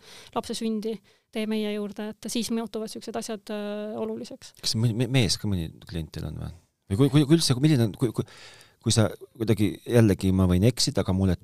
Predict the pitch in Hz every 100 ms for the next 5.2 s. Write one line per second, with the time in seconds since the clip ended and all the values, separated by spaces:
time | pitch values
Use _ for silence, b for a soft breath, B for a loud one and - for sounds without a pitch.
0 | - 110 127 139 131 - 123 101 - 117
1 | 110 - 80 85 87 - 85 90 95 -
2 | 107 92 87 82 - 85 87 90 - b
3 | b b b - 87 92 87 82 - 110
4 | 123 123 92 - 113 120 92 82 - 87
5 | 85